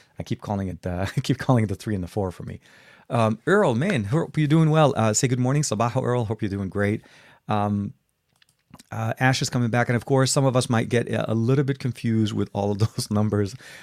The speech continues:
It, you know, it's, to me, it's more about the fact that i-, we have to consciously remember that the three to the five, it's not three to the four. So as long as you remember that jump, and we had the same thing with, uh, with OnePlus. This is not new.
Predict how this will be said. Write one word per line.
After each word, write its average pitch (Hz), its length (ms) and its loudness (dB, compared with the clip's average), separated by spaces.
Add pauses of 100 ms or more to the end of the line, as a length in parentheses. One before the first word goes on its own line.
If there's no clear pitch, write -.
(320)
It, - 140 -10
you 233 120 -2
know, 254 120 2
it's, - 200 -6
to 190 360 -4
me, 233 200 2
it's - 160 -4
more 143 180 0
about 113 420 -2
the 107 80 -2
fact 101 380 -2
that 95 240 0
i-, - 240 -10
we 120 180 0
have 127 160 2
to 135 80 -4
consciously 123 560 -4
remember 98 560 -2
that 87 340 -4
the 101 100 -4
three 143 540 0 (140)
to 113 120 -4
the 95 100 -2
five, 92 460 -2
it's - 200 -4
not 107 180 -4
three 110 200 -2
to 92 80 -4
the 85 100 -4
four. 90 420 -4 (280)
So - 100 -8
as 110 60 -2
long 156 120 0
as 170 80 -2
you 117 100 -4
remember 110 360 0
that 95 260 -2
jump, 92 360 -6
and 127 160 -2
we 139 100 0
had 143 200 0
the 135 100 0
same 127 260 0
thing 110 260 0
with, 98 260 -2
uh, 92 240 -4
with 90 180 -6
OnePlus. 87 400 -6
This 90 160 -6
is 101 120 -4
not 95 260 -4
new. 101 320 0